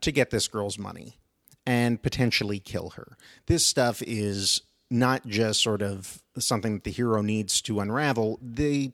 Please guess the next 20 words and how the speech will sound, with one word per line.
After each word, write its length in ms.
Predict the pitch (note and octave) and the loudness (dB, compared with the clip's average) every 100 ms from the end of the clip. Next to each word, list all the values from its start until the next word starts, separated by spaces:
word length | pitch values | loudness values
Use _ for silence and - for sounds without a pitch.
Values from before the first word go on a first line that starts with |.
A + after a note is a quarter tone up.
| - | -2
put 180 | B2 | -2
this 240 | - A2 - - | 0 -2 -4 -8
right 420 | A#2+ A#2+ C3+ C3 A#2 | -14 -6 2 4 4
in 120 | G2+ | 0
front 160 | G#2+ | -4
of 40 | G2 | -4
the 120 | G2 | -6
audience 360 | F#2 F#2+ F#2+ G2+ | -6 -8 -10 -10
from 180 | G#2 | -10
the 60 | G2+ | -12
get-go. 460 | F#2+ - - - - - - - - | -12 -12 -12 -12 -16 -20 -20 -20 -18
Uh, 140 | - | -6
maybe 320 | C#3 E3+ F#3 | 0 2 2
not 300 | E3 C#3+ C3 | 2 2 2
that 160 | - G#2+ | 2 2
they're 120 | A2+ | 0
planning 360 | F#2 G#2+ G2+ G2+ | 0 -4 -4 -4
on 120 | G#2+ | -6
murdering 460 | D#3 G3 F3+ E3 D#3 | -2 0 2 2 2
her, 380 | C#3 C3 B2 | 2 4 2